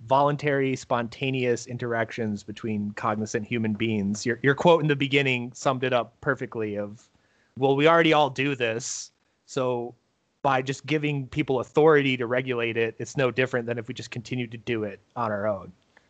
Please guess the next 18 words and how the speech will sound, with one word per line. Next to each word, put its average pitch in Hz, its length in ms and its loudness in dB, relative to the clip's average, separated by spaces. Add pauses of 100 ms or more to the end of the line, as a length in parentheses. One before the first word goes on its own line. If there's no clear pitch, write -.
So 120 160 0
why 117 300 4
do 117 80 0
we 120 80 -2
even 107 160 -6
bother 107 320 0
to, 101 80 -12 (100)
with 123 260 -2
that 95 280 -10
whole 117 300 2
power 113 320 2
structure 107 480 -4
and 101 160 -8
force 104 460 -6
that 117 120 -10
comes 104 260 -6
with 107 200 -8
that?" - 240 -16